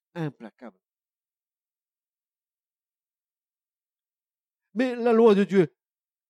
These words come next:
elle, elle, elle, elle, elle a des multiples facettes. Non seulement elle est parfaite, mais aussi elle nous déclare qu'elle restaure l'âme. Psaume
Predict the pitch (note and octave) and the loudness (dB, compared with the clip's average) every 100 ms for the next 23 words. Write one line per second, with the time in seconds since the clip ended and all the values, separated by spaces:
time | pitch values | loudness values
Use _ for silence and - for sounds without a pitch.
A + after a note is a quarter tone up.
0 | _ G#3 F#3 - - - _ G3 F#3+ - | _ -14 -14 -14 -20 -20 _ -6 -6 -10
1 | - - F#3 F#3+ - F#3 - D#3+ E3+ - | -20 -16 -12 -12 -12 -14 -12 -10 -8 -10
2 | - _ C#3+ D3+ A#3+ A#3+ C4 - G3 A3 | -14 _ -8 -4 -4 -4 -10 -12 -18 -18
3 | A3 B3+ A#3+ _ _ _ _ _ - A#3+ | -14 -14 -14 _ _ _ _ _ -10 -8
4 | B3 A#3 G#3 G#3 E3 _ _ _ E3+ D3+ | -4 -4 -2 -4 -6 _ _ _ -12 -10
5 | C3+ F3+ - B3+ C4 _ _ _ _ _ | -12 -14 -8 -6 -6 _ _ _ _ _
6 | _ _ _ _ _ _ _ _ - C#3+ | _ _ _ _ _ _ _ _ -10 -8
7 | C#3+ F3 D3 - G3 F3 _ _ _ _ | -6 -8 -8 -10 -16 -16 _ _ _ _
8 | _ _ _ _ _ _ _ _ _ C3 | _ _ _ _ _ _ _ _ _ -12
9 | C#3 C3+ C3+ D3+ D#3 - C3+ B2+ - B2 | -12 -12 -12 -12 -14 -14 -16 -14 -16 -16
10 | D3+ - D3+ C#3 A2+ B2 A#2+ A2+ G2 E2+ | -16 -10 -8 -8 -10 -10 -8 -8 -14 -20
11 | _ _ _ _ _ _ _ _ _ _ | _ _ _ _ _ _ _ _ _ _
12 | _ _ _ _ _ _ _ _ - D#3 | _ _ _ _ _ _ _ _ -6 -4
13 | D3+ C3+ | -4 -6